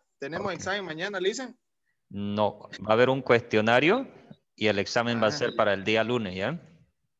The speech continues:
Speaker 1: Ah, ya, muy bien, dicen. Dicen, ¿la modalidad va a seguir siendo así virtual nomás?
Speaker 2: Sí, los que quieran venir a, este, a practicar acá en,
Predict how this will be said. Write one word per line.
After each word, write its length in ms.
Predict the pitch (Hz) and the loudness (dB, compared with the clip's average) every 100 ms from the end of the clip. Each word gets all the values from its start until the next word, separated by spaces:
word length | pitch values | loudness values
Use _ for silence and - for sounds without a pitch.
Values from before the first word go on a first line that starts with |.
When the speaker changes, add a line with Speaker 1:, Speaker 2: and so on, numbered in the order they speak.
| _ _ | _ _
Speaker 1:
Ah, 220 | 120 120 | -12 -10
ya, 160 | 123 123 | -8 -10
muy 180 | 127 127 | -12 -12
bien, 200 | 127 123 | -12 -16
dicen. 320 | 120 - 139 _ _ _ _ _ _ | -20 -20 -20 _ _ _ _ _ _
Dicen, 400 | 160 196 196 196 | -6 -6 -8 -10
¿la 180 | 175 170 | -4 -4
modalidad 560 | 175 175 175 175 202 214 | -2 -4 -2 0 0 0
va 80 | 208 | -2
a 40 | |
seguir 280 | 202 190 196 | -2 -2 -2
siendo 720 | 196 202 202 185 160 143 - _ _ | -4 -8 -6 -4 -4 -6 -12 _ _
así 240 | 139 127 185 | -14 -6 -4
virtual 500 | 185 151 156 165 190 | -4 -4 -4 -2 -2
nomás? 360 | 165 160 294 349 - _ _ _ _ _ - | -4 -6 -8 -12 -20 _ _ _ _ _ -18
Speaker 2:
Sí, 560 | - - 156 190 190 | -8 -2 0 2 0
los 280 | 151 131 127 | 0 2 2
que 180 | 131 123 | 0 -4
quieran 520 | - 147 156 160 156 | 0 2 4 4 2
venir 340 | 147 127 135 139 | 0 0 2 4
a, 140 | 131 | 4
este, 460 | 113 107 - 107 101 | 2 -4 -2 0 0
a 120 | 98 | 0
practicar 580 | 101 101 - 101 120 127 | -2 -4 -8 -2 2 2
acá 540 | 117 120 117 120 117 | 2 0 2 2 2
en, 160 | 104 | -4